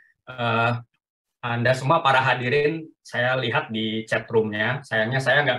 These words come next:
bisa nulis di chat room. Saya lihat udah ada beberapa pertanyaan. Nanti juga kalau ada yang lain yang ingin bertanya ke Pak Adi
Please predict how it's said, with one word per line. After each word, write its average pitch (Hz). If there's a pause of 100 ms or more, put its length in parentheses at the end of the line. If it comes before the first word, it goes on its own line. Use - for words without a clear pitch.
bisa 120 (160)
nulis 120
di 110
chat 113
room. 110 (480)
Saya 123
lihat 135
udah 113
ada 117
beberapa 110
pertanyaan. 107
Nanti 123
juga 127
kalau 127
ada 127
yang 127
lain 127
yang 120
ingin 117
bertanya 113
ke 110
Pak 104
Adi 113